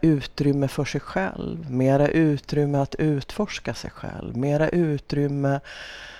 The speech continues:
att läsa de där böckerna som man inte har hunnit med och tagit sig tid för att göra. Och att ständigt försöka hitta det som är ljust i allt det här mörkret. Jag tänker utifrån perspektivet att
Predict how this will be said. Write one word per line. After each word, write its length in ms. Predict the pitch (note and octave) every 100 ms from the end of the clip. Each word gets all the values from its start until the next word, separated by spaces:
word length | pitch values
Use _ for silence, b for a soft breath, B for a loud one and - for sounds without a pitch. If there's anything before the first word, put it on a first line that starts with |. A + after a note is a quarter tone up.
| B -
att 260 | C3 -
läsa 380 | D3 C#3 B2+ C#3+
de 180 | C3+ C3
där 100 | B2+
böckerna 720 | A#2+ F#3 - _ - F#3+ D#3
som 160 | - D3
man 160 | C#3
inte 360 | C#3 B2+ - C3+
har 60 |
hunnit 380 | C3 C#3 C3+ C3
med 400 | C#3+ D#3+ F#3 D3+
och 80 | B2+
tagit 400 | - C#3+ C3 -
sig 140 | D#3
tid 420 | C#3+ - G#3+ F3+ -
för 200 | - C3
att 80 | -
göra. 440 | - - - D3+ - B B B
Och 380 | B B B E3+
att 140 | D#3 -
ständigt 1120 | - - - - G3+ F#3 E3+ F3+ G3+ - -
försöka 840 | - - A#3 C4+ - - - - A#2+ -
hitta 640 | C3+ - _ - F#2 B2 -
det 200 | - C#3
som 220 | - C#3
är 180 | G#3 F3+
ljust 720 | A2+ A#2 - C3 - - - -
i 220 | D#3+ C#3
allt 280 | G2 A2+ -
det 60 |
här 160 | A2 -
mörkret. 720 | - C#3 C3 - C3+ - - - _ b b b b _ _ _ b b b b b b b _ -
Jag 120 | F3 F#3
tänker 360 | C4+ B3+ F3
utifrån 420 | E3+ D#3+ D#3 D#3
perspektivet 760 | - E3 - - B3 A#3+ D3+ -
att 160 | C3+